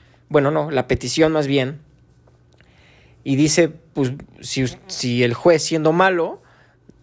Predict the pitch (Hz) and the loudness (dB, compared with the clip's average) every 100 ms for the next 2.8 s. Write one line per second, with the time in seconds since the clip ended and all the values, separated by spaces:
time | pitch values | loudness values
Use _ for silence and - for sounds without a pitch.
0 | _ _ _ - 135 147 147 165 156 156 | _ _ _ -4 0 0 2 0 0 -2
1 | 190 135 143 143 139 131 135 123 147 147 | -2 0 0 0 -4 -4 -6 -4 -2 -2
2 | 113 101 113 170 151 156 170 175 | -4 -8 -8 -8 -4 -2 -2 -4